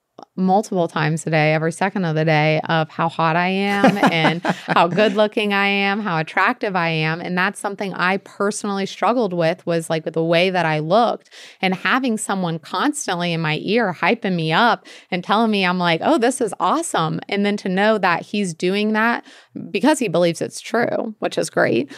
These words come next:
Speaker 1: but also
Speaker 2: Facts.
Speaker 1: because he has, like, learned that sharing or celebrating other people doesn't take away from your own wins. For me, that's such a cool full circle moment to realize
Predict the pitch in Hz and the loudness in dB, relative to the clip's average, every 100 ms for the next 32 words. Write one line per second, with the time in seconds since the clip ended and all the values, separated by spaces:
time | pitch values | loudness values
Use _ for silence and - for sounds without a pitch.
0 | - - 196 208 226 220 185 185 - 190 | -4 0 4 4 2 0 0 -2 0 2
1 | 185 180 - 180 185 170 170 160 165 - | 2 -2 -4 -4 -2 -2 0 -2 -6 -4
2 | 165 151 170 170 185 208 196 190 - 175 | -4 -4 -6 -2 0 0 -2 -4 -2 0
3 | 165 160 - _ _ - - 226 202 202 | 2 0 -4 _ _ -14 -2 0 2 2
4 | 202 196 - 175 175 175 - 185 190 185 | 0 -2 0 2 2 2 0 2 2 2
5 | 180 170 165 160 - 214 190 175 170 180 | 0 0 -2 -2 -4 -2 -2 0 -2 -2
6 | 180 180 170 175 170 - 165 160 165 165 | -4 -2 0 2 0 -2 -2 -2 0 0
7 | 180 185 - 160 170 247 233 190 190 - | 0 -2 -4 -2 0 2 2 0 -4 -12
8 | - 254 294 - 254 254 - - 220 233 | -4 -2 -2 0 0 0 -4 2 2 2
9 | - 202 196 220 - 170 175 202 180 156 | -2 0 2 2 0 -2 0 0 0 -2
10 | 196 277 320 208 170 160 180 262 320 349 | 0 -2 -2 -2 0 2 4 4 2 -2